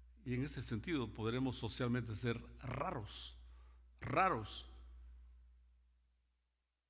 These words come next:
Así que, muchachos, yo reconozco la presión que ustedes tienen, los que estudian en las escuelas,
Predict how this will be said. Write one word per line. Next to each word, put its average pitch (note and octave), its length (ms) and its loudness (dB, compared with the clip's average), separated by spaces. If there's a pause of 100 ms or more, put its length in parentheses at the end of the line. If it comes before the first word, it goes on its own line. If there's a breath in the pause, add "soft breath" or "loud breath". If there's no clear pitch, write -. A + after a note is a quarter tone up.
(2000)
Así A#2 180 -2
que, C#3 200 2
muchachos, A2 600 0
yo B2 160 2
reconozco G#3 520 0
la G#2 120 2
presión A2 360 0
que B2 80 -2
ustedes A#2+ 380 -2
tienen, A#2 420 0 (680 loud breath)
los A2 140 -6
que - 80 -4
estudian C#3 580 -4 (1600 loud breath)
en B2+ 100 -2
las A2 180 0
escuelas, A#2+ 680 -4